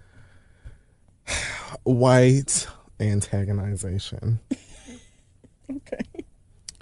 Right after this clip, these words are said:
Speaker 1: So, um, if you've been paying attention,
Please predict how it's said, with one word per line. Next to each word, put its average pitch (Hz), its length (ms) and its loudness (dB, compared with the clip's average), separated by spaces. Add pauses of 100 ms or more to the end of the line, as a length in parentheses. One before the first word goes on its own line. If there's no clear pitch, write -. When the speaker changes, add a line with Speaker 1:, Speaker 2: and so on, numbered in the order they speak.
(500)
Speaker 1:
So, 139 720 8
um, 104 600 4 (420)
if 147 180 6
you've 156 200 4
been 190 120 8
paying 175 280 6
attention, 101 720 2